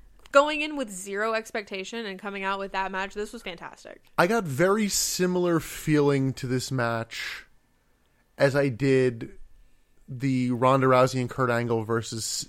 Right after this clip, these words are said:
Speaker 2: Steph and Triple H match.
Speaker 1: Mm.
Speaker 2: Like, similar, like, fun vibes
Speaker 1: Yeah,
Speaker 2: of,
Speaker 1: definitely.
Speaker 2: "Oh, I don't take you seriously." "Oh, shit, oh, shit, oh, shit."
Speaker 1: Yeah, exactly. <laughs> No, it was, it was very good.
Speaker 2: We blatantly did not include Ronda Rousey in our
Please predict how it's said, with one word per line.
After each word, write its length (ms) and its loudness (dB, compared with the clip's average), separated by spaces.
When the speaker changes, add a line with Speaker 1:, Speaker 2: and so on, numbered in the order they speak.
Speaker 2:
Steph 340 0
and 100 -6
Triple 300 -6
H 180 -4
match. 200 -2
Speaker 1:
Mm. 140 -12
Speaker 2:
Like, 300 6
similar, 500 6
like, 160 4
fun 680 2
vibes 720 2
Speaker 1:
Yeah, 160 6
Speaker 2:
of, 260 4
Speaker 1:
definitely. 280 4
Speaker 2:
"Oh, 40 12
I 40 10
don't 160 6
take 260 0
you 60 -2
seriously." 300 -2
"Oh, 120 8
shit, 180 2
oh, 60 10
shit, 160 2
oh, 40 4
shit." 320 2
Speaker 1:
Yeah, 260 0
exactly. 680 -2
<laughs> 0 -
No, 240 2
it 20 6
was, 120 0
it 160 -4
was 200 -2
very 580 -10
good. 320 -12
Speaker 2:
We 380 2
blatantly 720 2
did 160 4
not 140 6
include 480 2
Ronda 260 2
Rousey 480 2
in 140 0
our 420 2